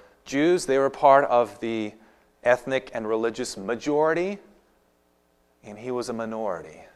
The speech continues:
So Jesus answered and said to him, "Were not ten cleansed?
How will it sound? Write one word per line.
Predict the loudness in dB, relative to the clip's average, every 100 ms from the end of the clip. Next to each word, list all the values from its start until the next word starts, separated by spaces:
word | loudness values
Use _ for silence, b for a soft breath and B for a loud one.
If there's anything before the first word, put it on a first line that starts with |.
| _ _ _ _ _ _ _ _ _ _ _ _ _ _ _ _ _ _ _ _ _ _ _ _ _ _ _ _ _ _ _ _ _
So | 0 2
Jesus | 4 2 2 0
answered | 0 0 2 -2 -2 B
and | -8 -2
said | 2 4
to | 4
him, | -2 -2 0
"Were | 2
not | 4 4 2
ten | -6 -2 0 -2
cleansed? | 2 2 2 -2 -10 -14